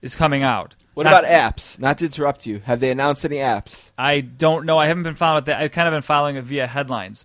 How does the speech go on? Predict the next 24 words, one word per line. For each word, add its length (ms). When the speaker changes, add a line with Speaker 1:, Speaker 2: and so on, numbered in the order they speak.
Speaker 2:
I'm 120
sure 180
they 140
haven't, 340
but 140
they 60
Speaker 1:
Hy-, 180
Speaker 2:
need 140
to. 260
Speaker 1:
Hyrule 500
Warriors, 600
a 80
Zelda 480
spin-off 640
type 320
game. 400
Uh, 400
all 180
these 240
great 460
games 640
are 140
coming 380
out 340